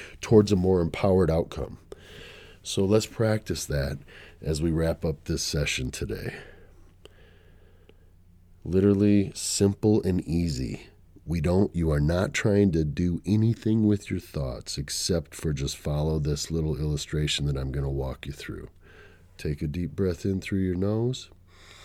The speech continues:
out through the mouth, and just allow your body to sit for a minute in this place of pain and chaos and, and wondering and questioning. Just,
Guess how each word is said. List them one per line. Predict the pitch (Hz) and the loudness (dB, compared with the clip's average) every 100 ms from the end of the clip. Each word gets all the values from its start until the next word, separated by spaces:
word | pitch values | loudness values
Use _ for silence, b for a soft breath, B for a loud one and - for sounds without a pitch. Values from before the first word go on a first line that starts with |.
| B B B B B B B B B B B B B B B B B - | B B B B B B B B B B B B B B B B B -10
out | 85 82 | -8 -6
through | - 87 | -6 -6
the | 87 | -4
mouth, | 87 95 110 113 - - B B B B B B B B B B B B | 0 2 4 2 -4 -8 B B B B B B B B B B B B
and | 87 87 | -12 -8
just | 107 - | -8 -4
allow | 110 101 95 | 0 2 2
your | 95 | 2
body | 78 80 80 85 | 0 -4 -2 -4
to | 82 | -4
sit | - - - 73 | -6 -8 -4 -6
for | - - 64 | -8 -10 -8
a | 62 | -8
minute | 123 52 - - - B B B B | -10 -10 -14 -16 -20 B B B B
in | - 87 90 | -8 -6 -4
this | 80 | -4
place | - - 90 80 - | -8 -6 -6 -4 -6
of | 73 - | -8 -8
pain | 87 80 82 | -6 -4 -4
and | 78 76 | -4 -6
chaos | 85 78 76 73 73 - | -6 -4 -4 -4 -6 -8
and, | 65 65 B B B B | -12 -12 B B B B
and | 73 76 | -6 -2
wondering | 78 80 80 82 82 82 | -2 -2 -2 -2 -2 -2
and | 71 69 | -2 -4
questioning. | - 80 71 - 76 76 73 | -8 -8 -6 -6 -6 -4 -4
Just, | 76 92 - | -6 -8 -10